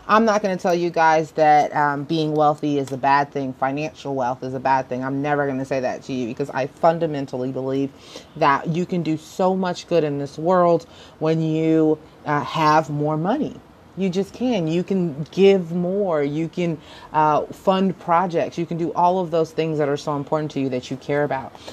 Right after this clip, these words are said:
So I, I won't say that, but I will say that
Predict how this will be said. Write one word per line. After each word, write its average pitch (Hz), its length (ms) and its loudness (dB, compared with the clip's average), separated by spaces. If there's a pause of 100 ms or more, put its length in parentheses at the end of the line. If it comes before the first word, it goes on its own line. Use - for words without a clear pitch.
(140)
So 180 280 6
I, 175 100 -4
I - 20 -2
won't 208 240 -2
say 175 120 -4
that, 160 200 -2
but 175 80 -10
I 170 100 -6
will 220 300 0
say 151 420 2 (240)
that 151 320 -2